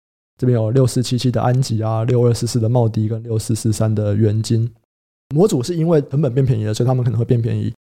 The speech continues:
那电厂也会因为模组变便宜了，他们的成本下降。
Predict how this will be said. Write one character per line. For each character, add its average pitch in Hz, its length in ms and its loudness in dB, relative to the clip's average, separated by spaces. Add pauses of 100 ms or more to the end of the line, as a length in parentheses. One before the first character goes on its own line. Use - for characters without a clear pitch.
(280)
那 127 80 -6
电 139 160 2
厂 117 160 0
也 113 120 -2
会 127 160 2
因 120 120 -2
为 123 160 2
模 120 180 0
组 156 100 -2
变 131 180 2
便 110 140 0
宜 110 80 -2
了， 113 240 -6
他 123 100 -6
们 117 140 -2
的 110 80 -2
成 127 180 0
本 117 100 0
下 120 140 0
降。 117 180 -2